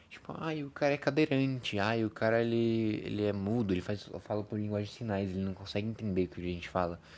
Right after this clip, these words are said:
"Ai, tadinho dele." Não, não é questão de tadinho, é questão de você aceitar, tipo,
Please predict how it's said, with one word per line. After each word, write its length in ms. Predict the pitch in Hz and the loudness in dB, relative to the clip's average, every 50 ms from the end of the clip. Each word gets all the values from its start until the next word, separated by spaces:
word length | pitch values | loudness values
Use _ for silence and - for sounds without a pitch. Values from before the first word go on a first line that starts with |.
| - - - - - - - - | -20 -20 -20 -20 -20 -20 -6 -2
"Ai, 220 | - - 107 104 - | 0 2 2 2 6
tadinho 480 | - 160 151 135 127 135 131 117 104 | 4 4 4 4 0 2 4 2 4
dele." 180 | 92 92 87 90 | 2 2 0 0
Não, 300 | 98 117 302 349 339 294 | -2 0 0 2 2 4
não 240 | 202 190 185 160 349 | 2 2 2 2 2
é 100 | 381 339 | 0 0
questão 380 | - - - - - - 151 | -2 -8 -10 -8 -2 -2 0
de 120 | 139 131 127 | 0 0 4
tadinho, 420 | - 127 113 98 95 98 95 87 | 4 4 4 6 4 0 0 -2
é 20 | |
questão 320 | 85 - - - - 127 139 | -4 -6 -12 -10 -6 -6 -4
de 80 | 139 | -4
você 260 | 147 156 - - - 156 | -6 -6 -6 -2 -2 -2
aceitar, 460 | 160 - 165 165 - - 180 165 156 | 0 0 -4 -4 -2 -2 -2 -2 -2
tipo, 280 | - - - - 92 | -4 -8 -8 -8 -8